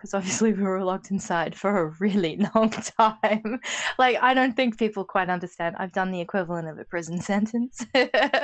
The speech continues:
It was a lot of time to kill. But, um, like,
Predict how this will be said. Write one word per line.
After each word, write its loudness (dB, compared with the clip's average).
It 2
was 0
a 4
lot 2
of -4
time 0
to -10
kill. -4
But, 2
um, 2
like, -2